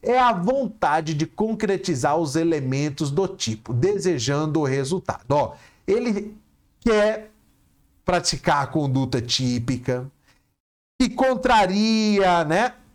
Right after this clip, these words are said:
a ordem jurídica ilícita e uma conduta reprovável, tá? Ó,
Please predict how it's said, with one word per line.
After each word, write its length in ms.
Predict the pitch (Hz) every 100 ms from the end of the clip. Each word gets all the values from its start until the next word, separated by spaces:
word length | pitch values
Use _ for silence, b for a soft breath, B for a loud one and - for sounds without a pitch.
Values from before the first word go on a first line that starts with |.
| _ _ _ -
a 140 | 175
ordem 420 | 170 180 175 160
jurídica 600 | 135 139 127 135 120 -
ilícita 760 | 185 147 151 156 156 156 175 165 B B
e 520 | 269 269 233 220 220 - _ -
uma 140 | 208
conduta 680 | 208 202 165 160 180 185 185 -
reprovável, 1300 | 113 156 180 180 196 196 135 123 135 143 127 104 - _ -
tá? 280 | 120 170 127
Ó, 160 | -